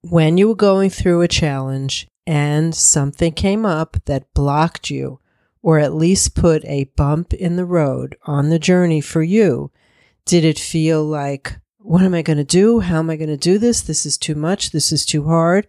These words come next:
Or, "Oh, okay, I'll just figure this out and then I can move on."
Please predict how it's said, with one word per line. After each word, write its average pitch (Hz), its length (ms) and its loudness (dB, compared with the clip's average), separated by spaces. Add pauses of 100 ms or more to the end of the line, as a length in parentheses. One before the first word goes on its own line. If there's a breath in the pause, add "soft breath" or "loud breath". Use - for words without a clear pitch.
(120)
Or, 160 400 2
"Oh, 175 420 2 (380)
okay, 175 540 0
I'll 170 160 -2
just 180 260 -2
figure 175 400 0
this 165 300 0
out 147 480 0
and 156 220 -4
then 151 100 -2
I 151 100 -2
can 147 260 -4
move 143 240 -2
on." 127 420 -8